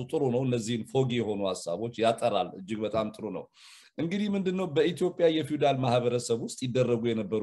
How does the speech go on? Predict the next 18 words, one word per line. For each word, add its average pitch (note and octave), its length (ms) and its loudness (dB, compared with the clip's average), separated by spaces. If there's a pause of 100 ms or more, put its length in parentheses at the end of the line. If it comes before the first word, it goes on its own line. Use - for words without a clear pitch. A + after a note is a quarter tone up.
ነገሮች G#2 440 -2
መኖራቸው፣ F#2+ 640 -2 (840)
አቶ F3+ 160 4 (100)
ኃይለ D#3 280 6
ማርያም፣ D3 400 4 (840)
እ፣ A2+ 180 2
ዝም C#3+ 180 -2
ብሎ D#3+ 120 0
እንደ D#3+ 200 6
ፎስተር E3 420 6
ፓረንት C#3+ 440 6
ነገር A#2 320 2
ተወስደው A2 640 0
የተወሰዱ G#2+ 840 -2
ሰው G#2+ 160 -2
መሆናቸው F#2+ 460 -4
ሀምሳ F2 220 -4
አለቃ F2 260 -6